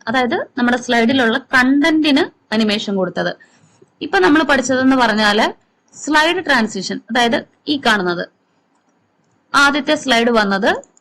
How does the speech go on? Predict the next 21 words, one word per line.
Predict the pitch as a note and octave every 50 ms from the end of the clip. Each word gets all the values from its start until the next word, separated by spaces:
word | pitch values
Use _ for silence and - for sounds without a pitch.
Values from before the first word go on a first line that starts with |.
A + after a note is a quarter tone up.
| _ _ _ _ _ _ _ _ _ _ _ _ -
അതുപോലെ | - C4+ C#4 B3+ D4 C#4+ C#4 A#3+
തന്നെ | A#3+ B3 D4 F4 - - _ _ _ _ _ _ _ _ _ -
ദാ | G#3 A3 - - - _ _ _ _ _ _ -
രണ്ടാമത്തെ | D4 C#4+ C#4 C4+ C#4+ C4+ C4 C4 C4
സ്ലൈഡ് | B3+ B3+ B3 A3+ G#3 G#3 G#3
വരുന്നത്, | G3+ G#3 G3 G3 G#3 G#3 G3+ A3 D4 F#4+ G#4+ - _ _ _ _ _ _ _ _ _ _ _ _ _ _ _ _ _ _ _ _ _ _ _ _ _ _ _ _ _ -
അടുത്തത് | C4+ C#4 C#4+ - C#4 A#3 C#4 E4+ A4+ C#5 D5 - _ _ _ _ _ _ _ _ _ _ _ _ _ _ _ _ _ _ _ _ -
മൂന്നാമത്തെ | C#4+ D#4+ E4 E4 D4+ D#4 D#4 C#4+ C#4 C#4+
സ്ലൈഡ് | C#4 C#4 A3+ G#3+ G3 F#3+
വരുന്നത്. | F3+ F3+ F3+ F3+ F3 - - -
ഓരോ | B3+ C#4+ D4 D#4+ E4+ F4
സ്ലൈഡും | - - C#4 C4 C4 C4+ C4 C4+
എങ്ങനെയാണ് | B3+ A#3+ B3+ C#4 D#4+ D4+ C#4+ B3 A#3 B3
വരുന്നത് | A#3+ A3 A3 G#3 G#3+ A3 A3+ A3+ A#3
എന്ന് | B3 G#3+ F#3+ F#3+ G3 D4 F#4 - _ _ _ _ _ - -
നമ്മൾ | E4+ D4 D4+ D4
അനിമേഷൻ | C4+ C4 C4 C#4 C4+ D4 D4 C#4+ D4+ D#4+
സെറ്റ് | - - A#3 A3
ചെയ്ത് | A#3 B3 A#3+ A#3+
കൊടുത്തതാണ് | A#3+ A#3 A3+ A3+ A#3+ A3 - A#3+ D4+
രണ്ടാമത്തേത്. | E4+ F4 D#4 C#4+ D#4 D4 C#4 B3 A3 - F#3 E3+